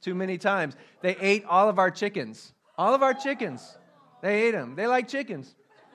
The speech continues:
I like chicken too. They like our chickens.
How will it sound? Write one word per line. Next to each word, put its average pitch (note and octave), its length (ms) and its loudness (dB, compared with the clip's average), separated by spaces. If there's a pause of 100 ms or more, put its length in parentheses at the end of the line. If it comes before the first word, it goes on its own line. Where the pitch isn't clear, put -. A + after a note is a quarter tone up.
(120)
I A#3 200 6
like G3 180 6
chicken G3+ 300 0
too. A3 320 -4 (220)
They A3 120 0
like A#3 180 4
our C4+ 160 6
chickens. A#2 460 -6